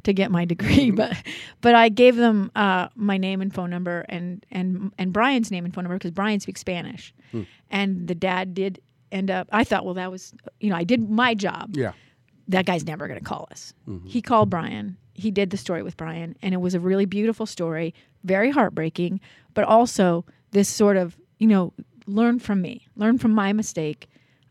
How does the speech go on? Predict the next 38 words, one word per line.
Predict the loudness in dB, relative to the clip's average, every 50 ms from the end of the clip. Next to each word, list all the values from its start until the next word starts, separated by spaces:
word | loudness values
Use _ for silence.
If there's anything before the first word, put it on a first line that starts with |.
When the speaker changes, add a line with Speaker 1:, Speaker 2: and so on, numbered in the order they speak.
| _ -6
Speaker 1:
I, | -2 -2 -2 -2 -2 -2
I | -4 -4
kept | -2 -2 -4 -4 -4 _
thinking | -4 -4 -2 0 0 0
about | 2 0 0 0 0 -2
it. | -2 -4 -6 _ _ _ _ _ _ -8
I | -8 -6
thought | -6 -4 -4 -4 -2
I | -4 -4
put | -4 -6 -6 -4
them | -4 -4 -4
up. | -4 -6 -8
Here's | -6 -4 -4 -2 -2
how | -2 -2 -2
I | -2
had | -2 -4 -6 -6 -6
them. | -6 -6 -4 -4 -6 -6
Speaker 2:
Mm-hmm. | -8 -12 -14 -14 _ _ _
Speaker 1:
You | 4 6
know, | 6 6
'cause, | 6 2 -2 0
'cause | 0 2 2
you | 2
don't | 2 2 2 2
know | 2 2 0 -2 -6 -12 -16 -20 -20 _ _
what | -6 -6 -6 -4
the | -6
facts | -8 -6 -4 -4 -4 -6 -8 -10
are. | -10 -10 -10 -10
Speaker 2:
Mm-hmm. | -10 -14 -16 -18 -20 -20 _ _
Speaker 1:
He | -4 -2 -2 0
thought | 2 2 4 4 4
he | 2
had | 2 2 0 0 -2
them | -2 -2 -2
safely | -2 -2 -2 -4 -2 -2 -4 -4
put | -4 -2 -2 -2
away, | -2 -2 -2 -4 -4 -6 -8 -10